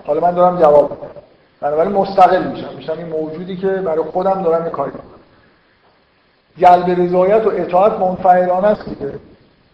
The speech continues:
نیست؟ یعنی من الان موجودی هستم، بابام بهم چیزی میگه، مثلاً گوش بدم. تو قرآن دو جا خیلی جا میگه که به پدر مادر و بالوالدین احسان.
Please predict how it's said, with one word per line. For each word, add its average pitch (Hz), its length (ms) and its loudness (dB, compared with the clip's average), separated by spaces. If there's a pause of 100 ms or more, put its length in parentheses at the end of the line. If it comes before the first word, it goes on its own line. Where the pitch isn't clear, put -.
نیست؟ 180 360 -14
یعنی 147 120 -14
من 156 140 0
الان 160 400 -2
موجودی 160 380 -6
هستم، 185 440 0
بابام 170 300 2
بهم 175 200 -6
چیزی 175 200 -12
میگه، 175 180 -6
مثلاً 160 180 -4
گوش 147 280 -10
بدم. - 140 -16 (380)
تو 262 60 -10
قرآن 214 460 4
دو 214 300 4
جا 165 280 4 (1600)
خیلی 214 360 -2
جا 180 220 4
میگه 180 260 -6
که 180 40 -4
به 165 160 -6
پدر 151 220 0
مادر 151 300 0
و 156 120 -2
بالوالدین 151 760 -4
احسان. 120 380 -14